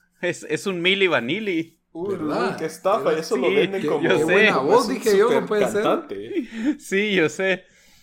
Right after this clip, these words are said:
Speaker 1: Entonces, eso fue lo primero que me, me decepcionó. Me decepcionó Joe Exotic una vez más, <laughs> después que me decepcionó tantas veces en el documental. Y después la segunda es que él dijo, le decían, "Hey, mira, ¿y cómo conseguía tantas personas para trabajar por, por tan,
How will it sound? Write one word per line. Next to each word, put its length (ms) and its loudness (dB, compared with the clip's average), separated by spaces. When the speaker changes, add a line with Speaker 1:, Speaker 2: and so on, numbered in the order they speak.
Speaker 1:
Entonces, 840 -4
eso 200 -2
fue 140 -2
lo 160 0
primero 380 0
que 160 0
me, 260 -2
me 180 -2
decepcionó. 840 -2
Me 120 -4
decepcionó 440 -6
Joe 160 2
Exotic 580 -2
una 240 -2
vez 220 0
más, 440 -2
<laughs> 40 -18
después 320 -8
que 80 -6
me 60 -6
decepcionó 540 -8
tantas 320 -8
veces 260 -4
en 60 -6
el 100 -6
documental. 680 -4
Y 160 0
después 480 0
la 140 0
segunda 800 -2
es 200 2
que 180 0
él 120 0
dijo, 380 0
le 100 0
decían, 200 -4
"Hey, 100 2
mira, 180 0
¿y 80 -2
cómo 240 -6
conseguía 460 -4
tantas 300 -4
personas 600 -6
para 240 -8
trabajar 580 -2
por, 320 -6
por 220 -10
tan, 640 -2